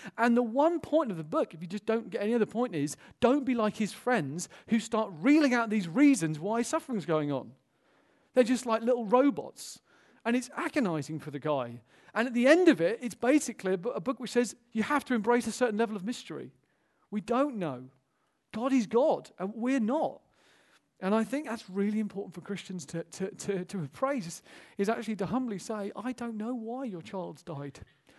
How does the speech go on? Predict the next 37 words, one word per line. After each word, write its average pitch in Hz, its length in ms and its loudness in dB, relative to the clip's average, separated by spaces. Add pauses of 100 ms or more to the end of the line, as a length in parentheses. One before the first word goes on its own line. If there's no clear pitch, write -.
(160)
I 202 60 -8
don't 226 200 -8
know 226 120 -4
why 226 220 -6
your 208 120 -4
wife 170 260 -8
has 160 120 -12
left 160 260 -12
you. 151 160 -12
I 196 80 -8
don't 226 200 -6
know 214 140 -6
why 208 320 -4
that 196 220 -12
awful, 220 540 -12
awful 180 280 -16
thing 180 280 -12
has 156 100 -10
happened 175 320 -10
to - 140 -18
you. 165 160 -14 (720)
I'm 185 140 -8
so, 208 340 -8
so 196 240 -8
sorry." 180 460 -8 (1120)
I 220 100 -2
think 269 160 -2
that's 226 200 -4
really 185 240 -4
powerful. 185 580 -10 (760)
I 208 80 2
think 214 180 -2
it's 214 120 -10
a 196 60 -2
really 220 400 -4
humble 208 720 -6
and 180 140 -8